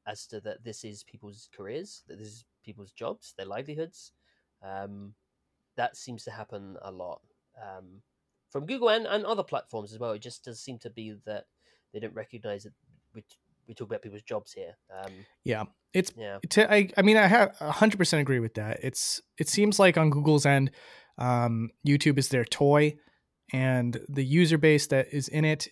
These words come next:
Speaker 2: doesn't really matter to them. There's, like, the top of the top, like your Markipliers and, um, you know,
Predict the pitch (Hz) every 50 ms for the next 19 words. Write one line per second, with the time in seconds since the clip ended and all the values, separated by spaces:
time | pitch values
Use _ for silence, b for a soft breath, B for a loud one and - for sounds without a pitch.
0 | _ _ _ - 156 143 156 151 147 156 156 151 139 127 131 143 151 156 156 147
1 | - 151 147 147 143 143 143 B B B B B B 170 170 165 175 165 - -
2 | 156 151 147 143 147 - _ - - - 190 185 180 185 156 147 143 - - 165
3 | 147 131 - - 139 135 - - 139 127 135 131 135 - 139 - - 139 131 131
4 | 127 127 123 123 123 123 123 120 123 120 123 120 117 117 113 113 113 113 - _
5 | B B B B B B B B B - 135 120 113 113 104